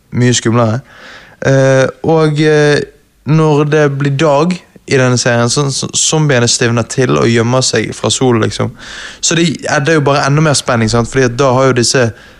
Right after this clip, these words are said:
folkene sånn limited tid til å acte på, sant? Eh, og, eh,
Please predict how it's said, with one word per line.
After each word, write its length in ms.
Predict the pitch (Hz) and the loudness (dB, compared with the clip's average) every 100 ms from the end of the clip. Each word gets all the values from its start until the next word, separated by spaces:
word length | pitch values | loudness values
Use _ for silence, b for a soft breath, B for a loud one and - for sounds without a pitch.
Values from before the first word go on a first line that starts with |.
| B - | B -8
folkene 420 | - 143 135 117 110 | -2 -2 0 0 2
sånn 160 | 139 139 | 2 2
limited 500 | 139 120 117 107 - | 2 0 -4 -4 -4
tid 280 | 151 120 120 | -2 0 0
til 80 | 113 | 2
å 180 | 117 - | 2 0
acte 320 | 127 - 147 | -4 -4 -6
på, 160 | - | -6
sant? 200 | - 117 - B B B B B - | -6 -6 -8 B B B B B -6
Eh, 220 | 131 139 135 | -2 2 2
og, 360 | 143 151 143 | 2 2 2
eh, 260 | 151 143 | 2 2